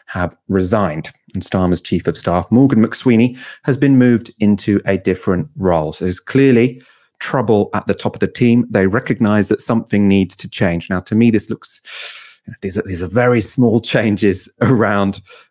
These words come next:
the, the edges. Shuffling chairs on the Titanic is the image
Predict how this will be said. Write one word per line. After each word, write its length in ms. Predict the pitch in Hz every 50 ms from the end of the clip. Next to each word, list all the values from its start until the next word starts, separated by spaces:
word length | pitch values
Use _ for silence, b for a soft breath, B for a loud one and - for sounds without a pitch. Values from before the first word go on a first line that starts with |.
| B -
the, 440 | - 107 101 98 98 101 92 92 - -
the 280 | 117 107 110 107 107
edges. 360 | 107 107 104 - 107 104 123
Shuffling 400 | 123 - - 135 131 - 117 110
chairs 360 | 101 - 123 113 110 107 101 110
on 80 | 110
the 80 | 101 98
Titanic 640 | - - 107 104 98 - - 101 98 120 135 - 127
is 80 | 98
the 160 | 113 113 107
image 280 | 104 101 104 98 - -